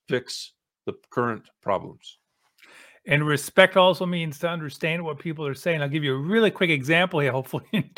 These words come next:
Speaker 2: ten seconds or less. One time I was helping a company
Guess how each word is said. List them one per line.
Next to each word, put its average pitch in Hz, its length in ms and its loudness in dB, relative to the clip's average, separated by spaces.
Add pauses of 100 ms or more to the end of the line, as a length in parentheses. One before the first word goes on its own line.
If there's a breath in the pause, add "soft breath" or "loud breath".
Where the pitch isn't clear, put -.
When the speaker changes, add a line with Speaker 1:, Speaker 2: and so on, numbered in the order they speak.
Speaker 2:
ten 175 160 2
seconds 165 460 4
or 131 140 2
less. 151 400 4 (580 soft breath)
One 170 280 4
time 147 460 2
I 135 80 -2
was 127 160 -4
helping 143 380 -2
a 131 60 -8
company 135 640 -6